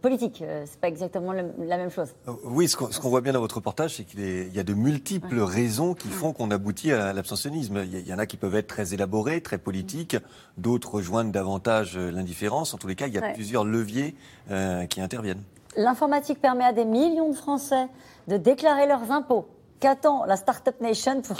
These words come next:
Speaker 1: instaurer le vote électronique ? C'est Guy Danlin qui pose cette question. Vous l'avez évoqué tout à l'heure.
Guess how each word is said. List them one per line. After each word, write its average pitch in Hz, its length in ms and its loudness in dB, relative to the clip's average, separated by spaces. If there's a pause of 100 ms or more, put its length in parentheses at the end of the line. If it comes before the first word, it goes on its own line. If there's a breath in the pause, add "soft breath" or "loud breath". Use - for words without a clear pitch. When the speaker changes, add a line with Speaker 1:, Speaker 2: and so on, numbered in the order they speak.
Speaker 1:
instaurer 214 400 2
le 196 60 2
vote 208 220 0
électronique ? 214 500 0
C'est - 140 -6
Guy 190 160 -2
Danlin 180 300 -2
qui 180 100 -8
pose 165 160 -8
cette 175 180 -8
question. 175 360 -8 (300 loud breath)
Vous - 60 -6
l'avez 170 180 0
évoqué 220 380 2
tout 240 180 -8
à 233 60 6
l'heure. 254 220 2